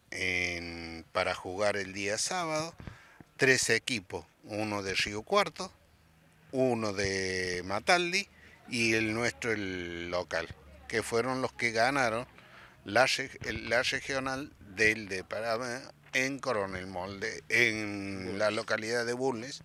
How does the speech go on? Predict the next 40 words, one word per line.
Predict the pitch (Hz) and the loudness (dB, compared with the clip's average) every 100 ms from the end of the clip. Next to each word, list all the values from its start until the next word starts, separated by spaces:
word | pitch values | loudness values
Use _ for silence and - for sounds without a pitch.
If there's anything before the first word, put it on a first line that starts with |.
| - - - - - | -18 -20 -20 -20 -8
donde | 117 113 107 | -4 -2 0
salieron | - 98 98 95 95 | 2 2 0 -2 -4
campeones, | 87 90 82 85 80 78 | -4 -4 -6 -10 -12 -10
¿sí? | 104 120 175 175 | -8 -6 -8 -6
Bueno, | 123 90 90 | -6 -4 -6
ellos | 101 87 95 | -4 -4 -4
están | 104 95 104 | -4 -4 -4
clasificados. | 131 - 180 202 208 226 185 - - - - - | -4 -2 -4 -6 2 4 4 -2 -12 -18 -18 -16
Después | 113 123 - 165 151 | 2 2 4 4 6
de | 139 151 | 6 4
este | - 131 | 0 -6
certamen | - 107 107 - 127 110 101 | 0 0 0 0 0 0 -4
que | 98 | -4
se | 90 95 | -4 -2
realiza | 85 95 92 101 - 104 | -2 0 0 -2 0 0
aquí | 95 117 113 | 0 -4 -4
en, | 117 | -4
¿cómo | 117 147 | -4 -4
es? | 180 - - - - - 123 | -6 -8 -16 -20 -20 -18 6
Va | 139 | 6
a | |
quedar | 139 131 127 131 131 - | 6 2 2 0 -2 0
uno | 165 160 | 2 4
solo, | 156 190 165 90 - - - - _ | 2 2 2 0 -8 -20 -20 -20 _
que | 120 127 127 | 0 2 2
es | |
el | 113 | -2
que | - | -2
va | 107 110 | 0 2
a | 117 | 2
ir | 113 110 | 2 0
a | 104 | 0
disputar | 104 95 98 92 123 | -2 -4 -10 -2 0
el | 117 104 101 95 - | 2 -2 -4 -6 -4
provincial | 101 101 98 101 - 127 147 - | -2 -2 -4 -4 0 2 2 0
a | 113 | -2
la | 101 | 0
ciudad | 82 101 95 | -2 -2 0
de | 95 | -2
Córdoba. | 87 80 78 | -2 -6 -6